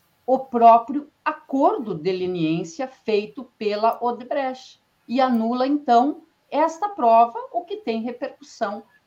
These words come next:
para todos os processos. E anula por quê, Benedito? Anula porque não se pode, né,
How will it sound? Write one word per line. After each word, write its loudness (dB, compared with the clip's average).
para -2
todos -14
os -20
processos. -10
E 0
anula 4
por -8
quê, -4
Benedito? -6
Anula 2
porque -8
não 0
se -10
pode, -2
né, -4